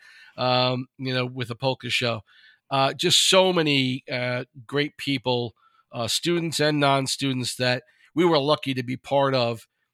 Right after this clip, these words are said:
and do shows with, uh, Les Baer. I mean, I could just, I can go on and on about names, uh, of people that, uh, really influenced me and just bring back great memories. And, you know, it, that's, that's what the radio station was about. It really brought a lot of different people together.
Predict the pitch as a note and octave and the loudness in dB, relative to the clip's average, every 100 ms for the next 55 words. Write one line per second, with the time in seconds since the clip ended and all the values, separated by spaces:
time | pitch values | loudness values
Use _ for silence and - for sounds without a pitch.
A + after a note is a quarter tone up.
0 | _ - C3+ A#2+ C3+ - C3+ C3 G#2+ A2+ | _ -6 -4 0 0 2 2 2 -2 -4
1 | A2 - - A2+ A2+ A2+ A2+ C3 C3+ - | -6 -8 -8 -4 -2 -4 -2 -2 0 -2
2 | - C3+ C3 A#2+ G#2+ C3+ C#3 C#3 B2+ B2 | 0 2 2 0 -2 -2 0 0 -4 -10
3 | - D#3+ D#3 C#3 C3+ C3 B2 C3 C3 A#2+ | -4 -2 0 2 4 2 2 2 2 2
4 | B2 A#2+ - - - - A#2+ C#3 C#3+ C3 | 0 0 -6 -20 -16 -4 2 4 4 2
5 | A#2+ - - _ _ B2+ B2 C#3 A#2+ - | -2 -6 -8 _ _ -10 -6 -6 -6 -4
6 | C#3 A#2+ A#2 A#2 A#2 G#2 - A#2+ A2+ A#2 | -6 -6 -6 -4 -4 -6 -6 -2 -2 -4
7 | A#2+ C#3 C#3 C3 B2+ B2+ A#2+ A#2+ A2+ A#2 | -6 -2 0 0 0 -2 -4 -6 -6 -6
8 | A#2+ A#2+ A#2 A#2+ - C#3+ B2+ A#2+ - A#2+ | -6 -6 -6 -6 -4 -6 -4 -6 -6 -6
9 | C#3 - D3 C#3+ B2+ A#2 A2+ - _ _ | -6 -4 -2 -2 -2 -4 -6 -8 _ _
10 | _ _ - D#3+ F#3 F#3+ D#3+ F3+ F#3 C#3 | _ _ 0 2 2 0 -6 -4 -4 -8
11 | _ D#3 E3+ _ _ _ _ - C#3+ - | _ -8 -8 _ _ _ _ 2 2 4
12 | F#3 A3 G3 F#3 F3+ F3+ F#3 - E3+ D#3 | 4 6 2 2 4 4 4 2 0 0
13 | D#3 C3 B2+ B2+ A#2 B2+ D#3+ F3 C#3 D#3 | 0 -2 2 2 2 -2 -2 0 2 2
14 | C#3 B2 C#3+ G#3 A3 E3+ F#3+ F3 C#3+ D#3+ | 0 0 4 4 2 -2 -6 -4 -2 -2
15 | C#3+ C3 B2+ A#2 B2 | -2 -4 0 0 0